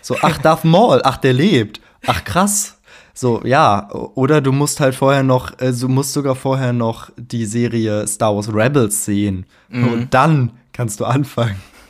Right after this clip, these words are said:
Speaker 2: Okay, dann kann
Speaker 1: So,
Speaker 2: ich anfangen.
Speaker 1: da, äh,
Speaker 2: Aber
Speaker 1: dieses Ende zu verstehen. Naja.
Speaker 2: Ich fand so ein paar, äh,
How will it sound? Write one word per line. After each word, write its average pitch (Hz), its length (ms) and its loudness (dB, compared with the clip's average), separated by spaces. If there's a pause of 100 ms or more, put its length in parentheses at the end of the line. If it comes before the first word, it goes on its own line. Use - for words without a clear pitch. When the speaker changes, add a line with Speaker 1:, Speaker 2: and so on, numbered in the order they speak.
Speaker 2:
Okay, 139 280 -2 (160)
dann 151 200 2
kann 202 140 -8
Speaker 1:
So, 131 60 2
Speaker 2:
ich 117 120 2
anfangen. 135 440 -4
Speaker 1:
da, 131 100 0 (200)
äh, 147 40 -2
Speaker 2:
Aber 135 160 -2
Speaker 1:
dieses 131 320 -2
Ende 160 320 4
zu 135 160 -4
verstehen. 104 720 -4 (560)
Naja. 101 400 -4 (340)
Speaker 2:
Ich 127 200 -8
fand 185 180 0
so 185 100 0
ein 175 200 -4
paar, 160 360 2
äh, 143 520 -2